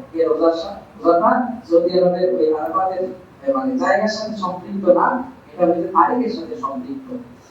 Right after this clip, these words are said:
এই পয়েন্টটা ওলামা একরাম গবেষণা করে বলছেন। এখন আপনাদের কাছে ওগুলো বেশি বোঝা যাবে, যেগুলো YouTube-এর মধ্যে বর্তমান নতুন স্কলাররা যেগুলো বুঝে গেছে, এগুলো আপনাদের কাছে বেশি ভালো লাগে এবং বেশি, মানে, সহজভাবে বুঝতে পারেন, কারণ এটা তো শর্টকাটে বুঝে দিতেছে।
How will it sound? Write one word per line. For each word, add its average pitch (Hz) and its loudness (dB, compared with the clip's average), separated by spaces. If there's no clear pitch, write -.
এই 202 2
পয়েন্টটা 196 4
ওলামা 175 2
একরাম 175 0
গবেষণা 175 -2
করে 185 4
বলছেন। 190 0
এখন 349 2
আপনাদের 220 2
কাছে 214 2
ওগুলো 214 2
বেশি 185 0
বোঝা 180 4
যাবে, 165 0
যেগুলো 165 0
YouTube-এর 185 2
মধ্যে 170 -2
বর্তমান - 2
নতুন 156 -2
স্কলাররা 180 -2
যেগুলো 165 -2
বুঝে 165 2
গেছে, - -12
এগুলো - -6
আপনাদের 175 -4
কাছে 170 -12
বেশি 160 -4
ভালো 160 0
লাগে 165 -4
এবং 156 0
বেশি, 156 -6
মানে, 160 -8
সহজভাবে 175 2
বুঝতে 165 0
পারেন, - 0
কারণ 180 -6
এটা 175 0
তো 180 -2
শর্টকাটে 185 2
বুঝে 156 -2
দিতেছে। 156 -6